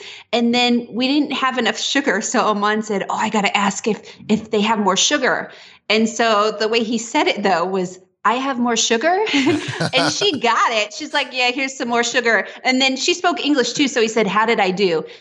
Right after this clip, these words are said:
And she said, "Well, you're supposed to say, 'Do you have more sugar?' not, 'I have more sugar.'" <laughs> And she told us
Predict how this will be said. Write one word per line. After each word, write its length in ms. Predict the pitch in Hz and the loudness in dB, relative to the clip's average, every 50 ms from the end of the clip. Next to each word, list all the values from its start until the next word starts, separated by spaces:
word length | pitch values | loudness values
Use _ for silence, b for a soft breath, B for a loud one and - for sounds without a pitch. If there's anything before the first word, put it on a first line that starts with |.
| B B B | B B B
And 80 | 233 - | -8 -6
she 80 | 269 | -4
said, 280 | 254 302 285 - - - - - _ - | 0 0 0 0 -2 -6 -18 -14 _ -2
"Well, 400 | 330 330 330 330 330 330 302 - - - - | 0 2 2 2 2 2 0 -4 -8 -14 -6
you're 160 | 269 269 320 320 | -4 -2 -2 -2
supposed 280 | - - 339 359 339 | -2 -2 -2 -2 0
to 60 | 320 | -2
say, 280 | 302 - - 226 220 196 | -2 0 0 0 0 2
'Do 100 | 180 233 | 2 2
you 220 | 240 247 269 277 | 2 4 2 2
have 200 | 240 240 208 202 | 2 2 0 2
more 180 | 196 185 185 180 | 2 0 0 0
sugar?' 300 | 180 - 190 156 160 156 | -2 -4 -4 -4 -2 0
not, 260 | 185 196 196 175 - - - | 2 2 2 2 0 -2 -2
'I 100 | 208 220 208 | 0 0 0
have 240 | 208 214 190 190 | 0 0 0 0
more 180 | 226 190 185 202 | 0 -2 -2 0
sugar.'" 440 | - - - 240 220 226 226 214 - | 0 0 2 2 2 2 2 2 2
<laughs> 460 | 233 170 - - 180 165 147 - - | 0 -2 -2 -2 -2 -2 -2 0 0
And 100 | - - | -2 0
she 120 | - 320 | -2 -2
told 240 | 226 - 294 294 | -2 -2 -2 -2
us 40 | 302 | -4